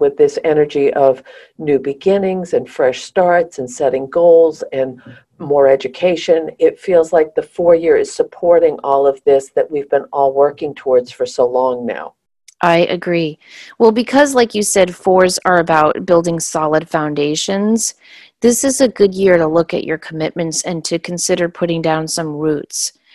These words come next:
Speaker 2: So you could get engaged this year, or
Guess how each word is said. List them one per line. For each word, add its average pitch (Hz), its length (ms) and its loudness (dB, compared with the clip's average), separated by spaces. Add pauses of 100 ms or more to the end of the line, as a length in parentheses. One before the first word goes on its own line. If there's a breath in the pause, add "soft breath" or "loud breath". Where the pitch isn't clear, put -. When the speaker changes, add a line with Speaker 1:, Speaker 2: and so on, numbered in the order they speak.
(200 soft breath)
Speaker 2:
So - 220 -2
you 165 180 -2
could 180 240 -4
get 170 180 0
engaged 165 580 -2
this 156 280 -4
year, 139 400 -8
or 147 460 -2